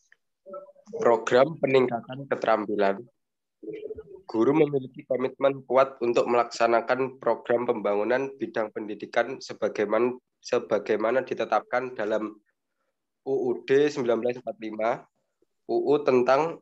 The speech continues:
Sistem Pendidikan Nasional, Undang-Undang tentang Guru dan, dan ketentuan perundang-undangan lainnya.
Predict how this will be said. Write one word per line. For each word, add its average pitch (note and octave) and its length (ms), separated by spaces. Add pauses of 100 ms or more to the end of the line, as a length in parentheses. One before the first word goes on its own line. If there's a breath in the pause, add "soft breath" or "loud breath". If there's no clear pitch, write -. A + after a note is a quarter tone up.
(720)
Sistem - 400
Pendidikan A#2+ 480
Nasional, G#2 640 (320)
Undang-Undang A#2+ 800 (160)
tentang B2+ 720 (800)
Guru A#2+ 400 (480)
dan, C3 240 (560)
dan C3+ 160
ketentuan C3 560
perundang-undangan A2 880
lainnya. G2 480